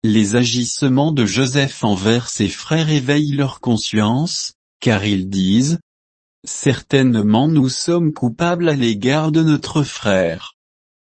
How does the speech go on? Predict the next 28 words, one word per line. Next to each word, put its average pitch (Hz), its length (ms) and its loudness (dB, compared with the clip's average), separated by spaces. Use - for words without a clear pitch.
Car 123 260 0
nous 117 340 4
avons 113 280 2
vu 123 220 -2
la 117 160 2
détresse 131 680 -2
de 110 140 0
son 104 340 0
âme 143 300 0
quand - 320 -4
il 120 180 4
nous 110 160 4
demandait 117 600 2
grâce, 101 800 -2
et 117 120 4
nous 120 200 2
ne 113 120 2
l'avons 110 440 2
pas 143 300 0
écouté. 147 680 -2
C'est - 300 -2
pourquoi 151 580 0
cette 123 320 -4
détresse 123 760 -2
est 127 80 0
venue 101 380 0
sur 101 360 -2
nous. » 92 380 0